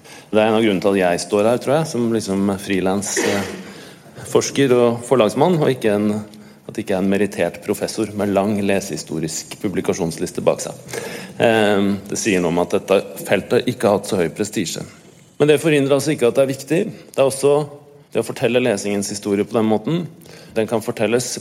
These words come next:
både som en, en lys historie. Lesing er noe vi vanligvis forbinder noe sterkt positivt med, og som en mørk historie. Jeg skal forsøke å fortelle begge de to historiene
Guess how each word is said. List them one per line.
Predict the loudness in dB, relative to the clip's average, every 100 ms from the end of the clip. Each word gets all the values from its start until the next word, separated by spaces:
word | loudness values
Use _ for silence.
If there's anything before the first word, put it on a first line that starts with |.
| 0
både | 2 0
som | -2 0
en, | 0 -2 -4 -4
en | -2 0
lys | -2 -2 -4
historie. | -4 0 2 2 -2 -8 -20 -4
Lesing | -2 0 0
er | 2
noe | 2
vi | 2
vanligvis | 2 -2 -4
forbinder | -6 -4 -2 0
noe | -2 -6 -18 -20 -12
sterkt | -10 -10 -12 -10
positivt | -8 -6 -6 -4
med, | -4 -6 -16 -20 -20 -20 -20 -20 -20 _
og | -2
som | 2 2
en | 4
mørk | 2 -2 -10
historie. | -8 -8 -10 -14 -20 -20 _ _ _
Jeg | -6 -4
skal | -2 -2
forsøke | 0 -2 -2
å |
fortelle | -4 0 0 0 -2 -6 -20 -20 -2
begge | 0 0 -2
de | -2
to | -4 -6 -6 -10
historiene | -6 -2 -2 -2